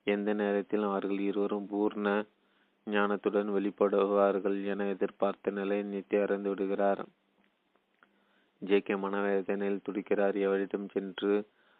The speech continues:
அவரால் ஆறுதல் பெற முடியும்? அவருடைய அபூர்வமான சக்திகளும் அவரை கைவிட்டு விட்டன. நித்யாவின் மரணத்தை ஏற்றுக்கொள்வதை தவிர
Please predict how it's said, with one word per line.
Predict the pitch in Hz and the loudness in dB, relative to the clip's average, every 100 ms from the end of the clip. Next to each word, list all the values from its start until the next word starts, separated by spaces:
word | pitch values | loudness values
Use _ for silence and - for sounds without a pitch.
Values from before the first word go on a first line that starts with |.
| _ | _
அவரால் | 101 101 101 | 2 4 4
ஆறுதல் | 101 98 95 98 95 | 4 2 2 -2 -2
பெற | 101 98 | -2 -2
முடியும்? | 98 98 98 98 107 | -2 -2 -2 -6 -6
அவருடைய | 95 98 95 98 | -2 0 0 0
அபூர்வமான | 92 98 98 98 98 95 | 0 0 -2 -2 -4 -4
சக்திகளும் | 101 92 - 101 98 98 | -6 -8 -6 -4 -4 -4
அவரை | 98 98 | -4 -4
கைவிட்டு | 98 101 98 98 - | -4 -2 -2 -4 -4
விட்டன. | 101 95 - 101 98 95 - _ _ _ _ | -6 -6 -8 -4 -2 -2 -4 _ _ _ _
நித்யாவின் | 101 98 - 104 101 | -10 -6 0 0 0
மரணத்தை | 101 98 101 98 104 | -4 -4 -6 -4 -4
ஏற்றுக்கொள்வதை | 98 104 98 98 98 95 98 | -2 -2 -2 -2 -2 -2 -4
தவிர | 104 101 101 98 | -2 -2 0 0